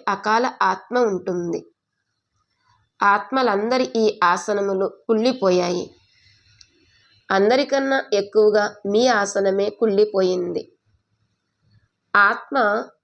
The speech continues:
ఈ ఆసనంపై విరాజమానమై ఉంటుంది. బ్రుకుటి మధ్యలో ఏముంది? ఇవి బుద్ధి ద్వారా అర్థం చేసుకోవలసిన విషయాలు. ఆత్మ చాలా సూక్ష్మమైనది.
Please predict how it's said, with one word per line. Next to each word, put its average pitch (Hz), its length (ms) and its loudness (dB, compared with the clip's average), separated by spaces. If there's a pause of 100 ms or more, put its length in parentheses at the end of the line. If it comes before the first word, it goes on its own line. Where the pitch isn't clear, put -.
ఈ 247 260 -4
ఆసనంపై 208 840 -2 (520)
విరాజమానమై 202 960 2
ఉంటుంది. 180 680 -4 (1160)
బ్రుకుటి 214 400 2
మధ్యలో 247 600 2
ఏముంది? 214 800 -2 (840)
ఇవి 220 200 0
బుద్ధి 208 420 2
ద్వారా 196 560 0
అర్థం 196 380 0 (100)
చేసుకోవలసిన 190 920 0 (120)
విషయాలు. 175 600 -2 (1400)
ఆత్మ 202 400 0
చాలా 226 480 0
సూక్ష్మమైనది. 202 1160 -4